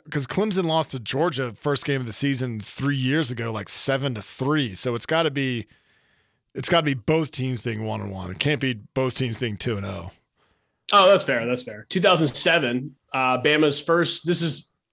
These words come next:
Speaker 2: Bama's first regular season non-conference loss since Louisiana Monroe in two thousand seven.
Speaker 1: Oh, yeah,
Speaker 2: Uh,
Speaker 1: they
Speaker 2: Nick Saban's,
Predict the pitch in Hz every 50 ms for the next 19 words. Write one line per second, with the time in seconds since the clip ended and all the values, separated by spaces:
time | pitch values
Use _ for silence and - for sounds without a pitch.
0 | _ _ - 120 151 156 156 156 143 143 - 180 175 135 - 131 135 139 156 156
1 | 170 170 160 160 156 151 147 143 143 - - _ _ _ _ _ _ _ _ _
2 | _ _ _ _ _ - - - - 190 180 151 165 147 135 135 139 147 156 151
3 | 147 - 156 151 147 156 147 131 - 135 127 131 131 127 127 127 - - - 131
4 | 123 120 - - - _ - 131 123 135 143 160 214 233 226 214 233 226 220 220
5 | 214 190 175 175 156 135 131 135 156 202 247 285 294 285 - - 147 143 139 143
6 | 196 202 202 202 202 190 185 165 139 - 165 180 220 247 262 254 220 123 131 139
7 | 143 139 143 147 135 131 123 131 156 180 160 - 185 185 170 165 151 143